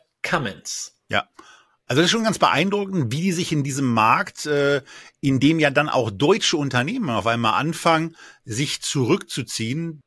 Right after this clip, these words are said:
Speaker 2: Bei Daimler Trucks sind sie auf jeden Fall jetzt stärker im Geschäft, weil sie partiell die Entwicklung von Dieselmotoren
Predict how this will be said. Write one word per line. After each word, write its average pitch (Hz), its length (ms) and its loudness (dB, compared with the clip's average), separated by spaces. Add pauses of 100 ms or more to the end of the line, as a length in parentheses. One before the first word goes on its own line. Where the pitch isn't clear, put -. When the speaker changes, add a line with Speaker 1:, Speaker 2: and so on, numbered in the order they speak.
(720)
Speaker 2:
Bei 127 400 0
Daimler 156 360 2
Trucks - 360 0 (180)
sind 139 280 -4
sie 170 140 -4
auf 131 180 0
jeden 139 300 -2
Fall 131 400 0 (100)
jetzt 131 500 -2
stärker 170 520 2
im 175 100 -4
Geschäft, 165 480 -2
weil 127 220 4
sie 120 160 -4
partiell 139 840 2
die 143 160 -6
Entwicklung 135 500 -4
von 120 220 -4
Dieselmotoren 165 1040 -2